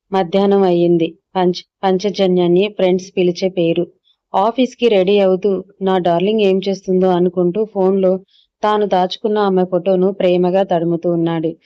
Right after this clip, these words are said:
ఇలా ఫోటోని కాకుండా ఎదురుగా నా భారీగా నువ్వంటే నేనెప్పుడు ఇలా తడుముతానో, ముద్దాడుతానో అనుకుంటూ మురిసిపోతూ ఉన్నాడు. మహా తిన్నదో లేదో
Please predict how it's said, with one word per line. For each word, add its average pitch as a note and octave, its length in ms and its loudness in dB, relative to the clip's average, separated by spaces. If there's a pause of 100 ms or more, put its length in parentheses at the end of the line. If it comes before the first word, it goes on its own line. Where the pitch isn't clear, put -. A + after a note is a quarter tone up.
(320)
ఇలా A3+ 180 2
ఫోటోని A3+ 440 0
కాకుండా G3+ 460 0
ఎదురుగా G3 480 0
నా F#3+ 180 0
భారీగా F3+ 500 0
నువ్వంటే F#3 640 0 (360)
నేనెప్పుడు G#3 520 2
ఇలా G#3+ 180 2
తడుముతానో, F#3 720 0 (200)
ముద్దాడుతానో F3+ 800 0 (140)
అనుకుంటూ G3 560 0
మురిసిపోతూ F#3 640 -2
ఉన్నాడు. E3 420 -2 (520)
మహా F#3 500 -2 (160)
తిన్నదో F3+ 380 0
లేదో F3 380 0